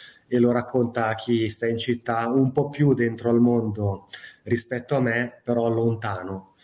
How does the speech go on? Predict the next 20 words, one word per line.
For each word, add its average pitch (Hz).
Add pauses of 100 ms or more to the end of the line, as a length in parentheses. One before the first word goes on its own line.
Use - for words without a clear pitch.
(220)
da 104
queste 113
informazioni 107
a 104
cui 104
io 104
posso 101
accedere. 101
Non 143
è 175
una 123
scelta 113
di 107
isolamento, 117
non 110
è -
una 104
scelta 104
di 101
stare 110